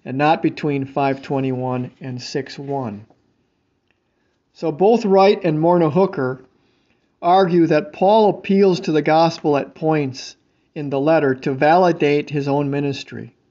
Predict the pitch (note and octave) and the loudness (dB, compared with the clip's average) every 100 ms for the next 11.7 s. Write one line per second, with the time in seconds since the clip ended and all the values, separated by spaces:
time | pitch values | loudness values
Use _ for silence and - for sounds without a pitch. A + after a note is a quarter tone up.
0 | _ _ _ _ _ _ _ _ _ _ | _ _ _ _ _ _ _ _ _ _
1 | - D#3 E3+ G#3 A#3 A3+ E3+ E3 D3 E3 | -10 -4 2 4 4 2 2 4 2 2
2 | F#3 G3 G3 E3+ - F3+ C3 A#2+ - _ | 4 4 4 2 0 0 0 -2 -10 _
3 | _ _ - E3+ D#3+ D#3+ D#3+ - E3+ E3+ | _ _ -12 -4 -2 0 -2 2 0 0
4 | B2 B2 - - _ _ _ _ _ _ | -6 -8 -14 -20 _ _ _ _ _ _
5 | - D3+ D#3+ D#3+ G3 F#3 F3 D3 E3+ F3+ | -14 -4 0 4 4 2 0 0 2 2
6 | D#3+ D3+ D3+ D3+ C3+ C3+ C3 C3+ D3 C#3+ | 2 0 0 -2 -2 -2 -4 -2 -2 -2
7 | C#3 - _ _ _ _ _ _ _ _ | -6 -18 _ _ _ _ _ _ _ _
8 | _ _ - C#3 - E3 E3 D3+ C#3 C3+ | _ _ -16 -14 -2 2 4 4 0 -2
9 | D3 C#3 C3+ _ _ _ - C#3+ C#3+ D#3+ | -4 -4 -6 _ _ _ -8 0 2 2
10 | D#3 C#3+ C3+ C3 - _ _ _ _ _ | 0 -2 -2 -4 -10 _ _ _ _ _
11 | _ F#3 C#3+ C#3 C#3 C3+ | _ -10 -6 -4 -6 -10